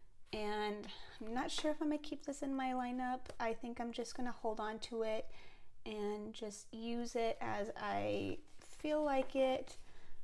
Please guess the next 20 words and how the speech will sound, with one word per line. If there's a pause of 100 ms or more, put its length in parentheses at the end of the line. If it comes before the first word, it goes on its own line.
(340)
I
do
kinda
wanna
start
journaling
in
here
more (400)
and
less
in
here,
so
that
way
I
have
everything
together,